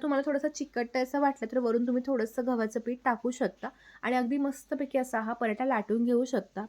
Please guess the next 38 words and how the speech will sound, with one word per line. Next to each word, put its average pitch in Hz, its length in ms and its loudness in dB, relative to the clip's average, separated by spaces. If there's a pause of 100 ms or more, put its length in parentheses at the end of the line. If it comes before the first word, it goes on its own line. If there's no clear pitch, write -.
भरपूर 240 480 0
असे 269 240 -2
लेयर्स 226 400 0
सुटतात 220 340 -2 (380)
आणि 233 120 0
त्याबरोबर 254 420 2
वरती 247 300 0
आपण 247 240 0
कोथिंबीर 226 440 0
आणि 233 160 -2
आपण 220 280 -4
जे 240 100 -2
तीळ 254 240 0
घातलं 254 220 2
होतं, 220 120 -2
त्यामुळे 226 280 0
दिसायला 226 360 0
तो 262 140 -4
खूप 254 200 -6
आकर्षक 220 480 -2
असा 240 160 -6
दिसतो. 233 420 -2 (1200)
मस्तपैकी 262 460 -2
हा 269 100 0
पराठा 240 240 0 (100)
तयार 226 180 2
आहे. 208 180 0
अगदी 233 340 -2
अशाच 254 340 -4
पद्धतीने 247 260 2
आपण 226 300 -2
बाकी 226 320 -2
सगळे 220 320 0
देखील 233 280 0
पराठे 233 300 -2
बनवून 233 380 2
घेणार 233 260 2
आहोत. 185 200 0